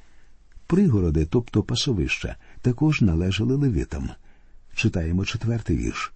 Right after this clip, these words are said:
«А пасовиська тих міст, що дасте левитам, будуть тягнутися від міської стіни й назовні тисяча ліктів навколо».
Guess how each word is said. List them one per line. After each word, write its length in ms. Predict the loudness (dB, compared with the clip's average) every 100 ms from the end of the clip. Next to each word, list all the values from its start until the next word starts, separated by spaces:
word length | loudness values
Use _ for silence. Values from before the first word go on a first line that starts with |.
| -18 -20 -6
«А 100 | -2
пасовиська 680 | 0 2 2 2 2 0 0
тих 280 | 2 0 2
міст, 340 | 2 2 -4 -10
що 280 | 0 2
дасте 400 | 2 2 0 0
левитам, 560 | 2 2 2 2 2 2 0 -2
будуть 500 | 2 4 4 0 -2 -2
тягнутися 720 | 0 2 0 0 0 2 4
від 220 | 4 6
міської 600 | 4 2 0 2 4 2
стіни 400 | 0 0 2 2
й 220 | 0 2
назовні 760 | 2 2 2 2 2 4 2 0 -8 -18 0
тисяча 560 | 2 2 -2 -2 0
ліктів 540 | 0 2 0 0 -2 0
навколо». 540 | -2 -4 -6 -6 -8